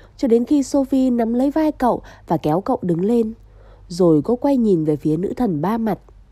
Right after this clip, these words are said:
Đó không phải là Hecate. Người phụ nữ cô nhìn thấy hồi chiều khá cao và thanh nhã. Có lẽ là ở độ tuổi trung niên,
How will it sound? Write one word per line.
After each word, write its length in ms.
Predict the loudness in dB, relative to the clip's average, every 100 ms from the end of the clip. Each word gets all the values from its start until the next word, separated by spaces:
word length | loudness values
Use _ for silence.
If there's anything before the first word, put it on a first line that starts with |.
| -20 -20 -20 -20 -20 _ -4
Đó 300 | -2 -2 -8 -6
không 180 | -4
phải 200 | 0 2
là 120 | 2 0
Hecate. 720 | -2 -4 -6 -4 -2 -2 -6 -14 -20 -20 -20 -20 -14 -2
Người 240 | 2 2
phụ 180 | 2 0
nữ 280 | 2 0 2
cô 100 | 2
nhìn 240 | 4 2
thấy 140 | 0 0
hồi 220 | 2 2
chiều 300 | 0 0 0
khá 220 | -2 -6 -6
cao 320 | -4 -4 -4
và 120 | -6
thanh 260 | -6 -4 -2
nhã. 300 | -4 -6 -12 -18 -20 -20 -20 -20 -10
Có 200 | -6 -6
lẽ 280 | -6 -6
là 200 | -4 -4 -4
ở 160 | -4 -2
độ 140 | -2 0
tuổi 160 | 0
trung 280 | 0 -2 0
niên, 260 | 0 0